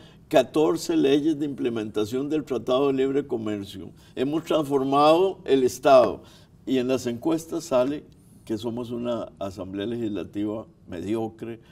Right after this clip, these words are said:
que no ha hecho nada de importancia. Me dice, "No te preocupes, la peor Asamblea Legislativa es la última". <laughs> Espera a que comience la otra para que veas como que la otra es la,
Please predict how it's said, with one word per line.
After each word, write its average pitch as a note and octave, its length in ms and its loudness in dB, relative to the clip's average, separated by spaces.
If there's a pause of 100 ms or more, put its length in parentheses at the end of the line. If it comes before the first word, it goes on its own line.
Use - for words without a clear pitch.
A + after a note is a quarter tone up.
(200)
que G2 100 -8
no G2+ 120 -8
ha G2+ 40 -6
hecho G#2 180 -10
nada G2 300 -6
de G#2 60 -8
importancia. F#2 680 -14 (400)
Me G2+ 180 -10
dice, G2 200 -8
"No G2+ 160 -10
te D3+ 140 -10
preocupes, G2 720 -8 (480)
la A#2+ 340 2
peor C#3+ 340 4
Asamblea C#3 540 -4
Legislativa C3+ 840 -2
es B2 140 -4
la A#2 160 -4
última". G2 480 -10 (560)
<laughs> - 2250 -6
Espera C#3 560 2
a D#3+ 80 -4
que E3+ 160 -6
comience D3 500 -2
la C3+ 120 2
otra F3 380 -2 (300)
para B2+ 180 0
que C3+ 100 2
veas C#3+ 180 2
como D3+ 240 -4
que C3+ 60 -2
la B2+ 80 4
otra C3 420 2
es A#2+ 120 0
la, A#2+ 280 0